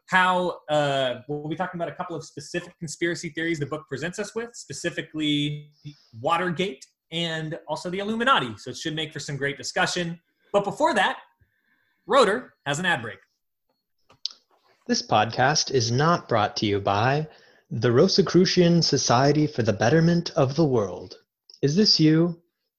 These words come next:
Speaker 2: I'm so upset because the politicians and the bureaucrats and the billionaires are screwing us common people over. Well, rest assured, the secret destiny of everyday Americans like you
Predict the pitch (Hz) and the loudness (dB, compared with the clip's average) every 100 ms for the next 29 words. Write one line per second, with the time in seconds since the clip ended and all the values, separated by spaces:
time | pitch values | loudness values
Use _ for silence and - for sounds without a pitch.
0 | _ 165 202 202 196 160 - - 190 180 | _ -2 -2 2 2 2 0 -2 2 2
1 | 131 - - 143 156 147 151 180 180 180 | 0 -6 -10 -6 -6 -4 -8 -4 0 0
2 | 170 196 180 - 135 123 139 127 127 156 | 0 -2 0 -2 -2 -4 -6 -8 -6 -2
3 | 156 143 - 127 120 - - 131 147 190 | -2 -2 -4 -4 -4 -8 -8 -8 -4 -2
4 | 175 156 131 123 120 123 - - 180 175 | 0 0 -2 -4 -4 -6 -8 -8 -2 -2
5 | 170 165 - 190 190 180 156 - 127 123 | -2 -4 -6 -4 0 0 -2 -4 -6 -4
6 | 113 107 101 92 90 _ _ _ _ _ | -4 -2 -4 -8 -12 _ _ _ _ _
7 | - 104 104 156 - 180 - 147 120 95 | -2 2 4 4 4 2 4 6 4 2
8 | - - _ - - 202 202 123 135 143 | -4 -18 _ -2 2 4 4 4 4 4
9 | - 147 147 117 113 135 147 143 127 135 | 2 2 2 2 2 2 2 4 4 4
10 | 117 113 117 120 127 120 117 113 110 - | 4 2 0 0 0 0 2 2 2 0
11 | 113 104 101 | -2 -2 -6